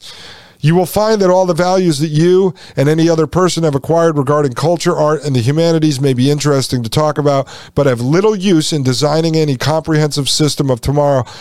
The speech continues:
that can be controlled. So he's saying, I told you this, creativity, right? Culture, art, humanities,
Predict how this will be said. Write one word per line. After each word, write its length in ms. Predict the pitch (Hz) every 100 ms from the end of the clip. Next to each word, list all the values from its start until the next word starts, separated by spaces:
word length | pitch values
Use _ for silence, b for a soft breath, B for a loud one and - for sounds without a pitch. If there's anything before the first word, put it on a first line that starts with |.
| B
that 160 | - 131
can 240 | 143 139
be 180 | 123 117
controlled. 640 | 110 110 - 117 98 - - B B B
So 220 | 170 156
he's 160 | 147 -
saying, 360 | 196 180 156 - B B
I 140 | 135 127
told 280 | 180 196
you 80 | 143
this, 180 | 113 107
creativity, 760 | - 175 160 151 - 196 131 110
right? 240 | 120 131
Culture, 540 | - 170 175 - 131 117 -
art, 380 | 156 143 131
humanities, 800 | - 139 139 160 156 120 104 -